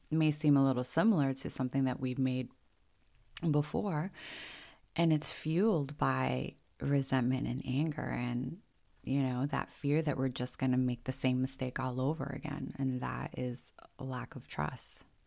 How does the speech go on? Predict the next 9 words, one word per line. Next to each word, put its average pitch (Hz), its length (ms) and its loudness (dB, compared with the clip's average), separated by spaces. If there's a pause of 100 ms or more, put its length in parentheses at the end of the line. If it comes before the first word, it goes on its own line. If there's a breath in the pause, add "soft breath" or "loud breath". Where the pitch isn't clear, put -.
(1120 soft breath)
Next, 147 640 2
you 160 160 4
need 143 200 6
to 180 140 0
learn 143 540 0
to 147 120 -6
see 147 140 -2
yourself 139 460 -2
clearly 147 600 -4